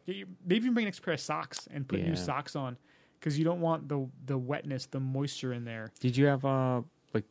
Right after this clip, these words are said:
Speaker 2: did the water get into your boots?
Speaker 1: Well, one thing I can't do is because of how tight my boots are, I can't even, I don't even bottom, uh, buckle the bottom two buckles.
Speaker 2: Wow.
Speaker 1: So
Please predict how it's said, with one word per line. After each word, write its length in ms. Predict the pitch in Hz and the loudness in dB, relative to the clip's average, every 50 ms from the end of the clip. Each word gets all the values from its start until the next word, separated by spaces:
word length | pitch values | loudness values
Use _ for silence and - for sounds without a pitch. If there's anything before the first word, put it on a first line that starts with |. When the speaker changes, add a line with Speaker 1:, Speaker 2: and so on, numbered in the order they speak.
| _ _ | _ _
Speaker 2:
did 180 | - 120 107 104 | 0 2 2 2
the 80 | 110 | 0
water 380 | 104 101 107 120 127 123 131 123 | 2 4 4 4 6 4 4 2
get 180 | 110 123 117 | 2 2 4
into 220 | 117 117 113 - 117 | 4 2 2 2 0
your 80 | 107 | 0
boots? 460 | 87 85 104 123 165 - - - - - _ _ - - _ _ _ _ _ _ - | 2 2 2 2 0 0 -4 -14 -20 -20 _ _ -20 -20 _ _ _ _ _ _ -2
Speaker 1:
Well, 360 | 147 180 190 185 175 170 - - | 0 4 4 6 4 4 2 -2
one 280 | 147 131 135 180 233 254 | -6 -2 0 0 0 0
thing 220 | - - 220 190 | -2 -2 -4 -2
I 160 | - - 156 | -2 -2 -4
can't 400 | 151 - - - 180 170 143 143 | -4 -4 -4 -2 -2 -2 -2 -2
do 220 | 123 170 208 190 156 | -2 0 0 2 0
is 100 | 135 123 | 0 -2
because 280 | - 131 131 - 160 147 | -4 -8 -4 -4 -4 -2
of 60 | 151 | 0
how 120 | 151 135 131 - | -2 -2 -4 -6
tight 240 | - - 147 - - | -8 -6 -6 -4 -2
my 100 | 160 160 | -2 0
boots 280 | 156 185 190 180 - | 0 0 -2 -2 -2
are, 180 | 185 185 185 160 | -2 -2 0 -2
I 60 | 135 | -4
can't 180 | 131 - 175 180 | -2 -2 -2 0
even, 200 | 180 165 135 - - | 0 0 0 -2 -2
I 60 | 151 | -2
don't 100 | 180 190 | -2 0
even 120 | 175 139 | 0 -2
bottom, 440 | 117 - 139 143 147 151 143 123 135 - | -2 -2 -2 0 0 0 -2 -4 -6 -8
uh, 160 | 135 131 127 | -6 -6 -6
buckle 260 | 123 - 156 - - 151 | -2 -2 -2 -2 0 -2
the 60 | 131 | -2
bottom 240 | 123 131 127 131 127 | -2 -4 -4 -4 -4
two 100 | - 127 | -6 -6
buckles. 440 | 117 127 135 135 - - - - - _ - - _ _ _ _ _ - | -6 -6 -6 -6 -10 -16 -18 -20 -20 _ -20 -20 _ _ _ _ _ -6
Speaker 2:
Wow. 120 | 104 95 107 | -4 -4 -2
Speaker 1:
So 360 | 131 - 143 135 131 123 | -2 -2 -2 -2 -2 -2